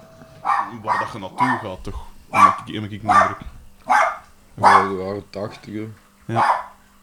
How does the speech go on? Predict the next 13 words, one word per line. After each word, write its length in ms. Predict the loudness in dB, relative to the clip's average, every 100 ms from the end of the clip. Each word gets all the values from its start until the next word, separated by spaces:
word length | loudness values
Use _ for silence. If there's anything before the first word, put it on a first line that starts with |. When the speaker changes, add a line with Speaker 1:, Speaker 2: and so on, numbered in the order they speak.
| _ _ _ _ _ _ _ _ _ -12
Speaker 2:
Hardrock 520 | -8 -8 -8 -8 -6
in 160 | -6 -8
de 80 | -8
jaren 400 | -8 -8 -10 -12
tachtig. 460 | -12 -10 -12 -16 -18 _ _ _ _ -20 -8
Speaker 1:
Ja. 300 | -6 -6 -10 -20 -20 -20 -20 -20 -20 -20 -18 -8
Speaker 2:
Bo-, 260 | -4 -2
Speaker 1:
En 100 | -4
Speaker 2:
Bauhaus 640 | -2 0 0 0 -2 -4
en 160 | -8 -8
zo. 280 | -6 -6 -8 -12 -20 -12
Speaker 1:
Ja. 240 | -4 -4 -4 2 4 4 0 -6 -16 -20
<laughs> 520 | -14 -12 -6 -8 -8